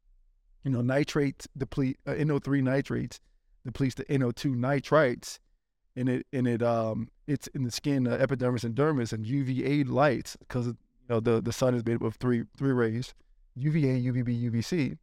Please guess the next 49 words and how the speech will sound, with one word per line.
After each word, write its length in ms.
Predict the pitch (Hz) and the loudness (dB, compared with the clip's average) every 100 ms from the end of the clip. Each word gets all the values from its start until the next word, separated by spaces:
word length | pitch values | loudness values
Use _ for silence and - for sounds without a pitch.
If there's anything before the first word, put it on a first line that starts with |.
| _ - | _ -8
The 100 | 127 | -2
U 120 | 135 | 0
V 180 | 127 147 | 2 2
A 40 | |
releases 380 | 127 123 127 117 | 2 0 0 -2
it 160 | 117 110 | 0 0
and 80 | |
creates 300 | 113 117 117 | 2 0 0
it 140 | 127 - - - | -4 -8 -12 -6
to 100 | 113 | -4
ni-, 160 | 110 - - | -4 -6 -8
converts 260 | - 127 113 | -2 0 0
to 80 | 107 | 0
nitric 300 | 113 - - | -2 -4 -2
oxide. 440 | 104 - 113 104 - _ _ _ _ _ _ - | -2 0 -4 -4 -10 _ _ _ _ _ _ -10
So 100 | - | -2
I'm 80 | |
like, 240 | 302 247 - - - | 0 0 -4 -20 -20
"All 160 | - 285 | -10 -2
I 60 | 277 | 0
need 180 | 226 | 2
is 80 | 185 | 0
plants." 580 | - 160 359 139 - - _ - | -2 -2 0 -4 -8 -16 _ -16
So 80 | - | -6
that's 200 | 165 - | -4 -2
why 120 | - | -2
Popeye 420 | 156 147 135 135 123 | -2 -2 0 0 -2
the 80 | |
Sailor 280 | 123 131 127 | -2 -2 -2
Man 180 | 120 120 | -2 -4
was 120 | 117 - _ _ _ _ | -4 -12 _ _ _ _
drinking 280 | 147 139 135 | 2 4 4
all 120 | 123 | 4
the 80 | 123 | 4
greens 400 | 120 123 127 127 | 2 2 2 2
and 160 | 135 | 0
eating 240 | 160 160 131 | 0 -2 0
the 140 | 131 | 0
greens 280 | 127 131 120 | 2 0 0
before 340 | 127 - 131 | -2 0 0
he 200 | 127 135 | 0 -2
went 200 | 127 131 | -4 -6
to 60 | - | -6
fight 240 | - 113 | -2 0
or 40 | 110 | 0
something. 360 | - - 113 - _ _ _ _ _ - | -4 -4 -6 -8 _ _ _ _ _ -6
And, 260 | 135 127 120 | -2 0 2
um, 460 | 117 110 110 104 - _ _ _ _ | 2 0 -2 -6 -12 _ _ _ _
that, 280 | 139 165 | 4 4